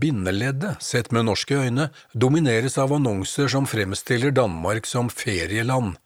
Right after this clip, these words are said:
lekelandet. Bak denne lille funderingen ligger det en iakttagelse av hvor mye vi har felles, dansker og nordmenn.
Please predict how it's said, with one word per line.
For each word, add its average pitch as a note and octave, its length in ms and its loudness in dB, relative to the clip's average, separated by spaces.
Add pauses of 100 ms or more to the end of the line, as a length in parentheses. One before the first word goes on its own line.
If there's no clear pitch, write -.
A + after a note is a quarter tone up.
(200)
lekelandet. A2+ 1120 -2 (1500)
Bak D#3 400 2
denne C#3+ 320 4
lille B2 240 2
funderingen A2+ 800 2 (480)
ligger G2+ 320 0
det B2+ 160 -2
en A#2+ 240 0
iakttagelse A#2+ 880 0
av C3+ 320 0
hvor B2 240 2 (240)
mye B2 480 -2
vi C#3 80 0
har A#2 320 -2
felles, B2+ 540 -4 (340)
dansker A2+ 680 0
og B2 180 2
nordmenn. D#2+ 400 -4